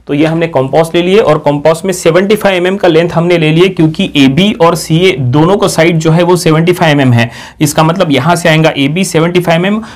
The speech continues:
और इधर से आएगा सीए, वो भी सेवेंटी फ़ाइव एमएम। तो ये हमने कॉम्पास में सेवेंटी फ़ाइव एमएम का length ले लिए। कॉम्पास का जो center है, वो बी point पे रखेंगे, ठीक है। और कॉम्पास का center B point पे रख के यहाँ पे इस तरह से एक पहले arc बना देंगे,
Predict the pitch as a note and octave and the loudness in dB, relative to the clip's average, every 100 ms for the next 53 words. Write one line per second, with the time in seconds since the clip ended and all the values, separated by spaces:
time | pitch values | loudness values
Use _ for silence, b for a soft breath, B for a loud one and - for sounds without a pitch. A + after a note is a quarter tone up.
0 | B D3 D3+ D3 E3 E3 F#3 E3 E3 - | B 0 0 0 0 0 -2 0 -2 0
1 | E3 F3+ G3+ C#3+ D3 F#3 E3 D#3 D#3 C#3+ | 2 2 2 2 2 0 0 0 0 0
2 | C3+ B2 A#2+ C3+ D3+ D#3 E3 F3 C#3+ C3 | 0 2 0 2 4 4 2 2 0 0
3 | D#3 D#3+ F3 F3 C#3+ D3 E3+ F3 E3 D#3+ | 0 0 -4 0 0 2 0 0 0 -2
4 | E3 D3 C#3+ E3 D3+ D3+ F3+ A3+ B B | -2 0 0 2 0 0 0 -4 B B
5 | B C#3 D3 F3 F3+ E3 D#3+ - D3 D#3+ | B -4 0 0 0 -2 -2 -2 -2 0
6 | F3 G3+ E3+ E3 B2+ F#3 F#3+ F3+ F3+ F#3+ | 0 0 0 0 0 -2 0 -2 0 0
7 | F3 F3 F#3+ G3+ A3+ B B - D#3+ A3+ | 0 2 0 0 -2 B B -2 0 0
8 | A#3+ - - B2+ C#3+ D3 C3+ C3+ E3 E3+ | -4 -8 0 2 2 0 -4 -2 -2 0
9 | E3 E3 E3 E3 C#3 E3+ E3+ D3+ D#3+ E3 | -2 -2 -2 -2 0 -2 0 0 0 -2
10 | D#3 G3 C#3 B2+ D3 - F3 E3+ D3+ D3+ | 0 0 2 2 0 0 -2 0 0 0
11 | - D3+ D3+ C#3 C#3+ D#3+ B2+ D3 D3 D#3 | -2 -6 -4 -2 0 2 0 0 0 0
12 | E3 E3+ F#3+ | 2 0 -2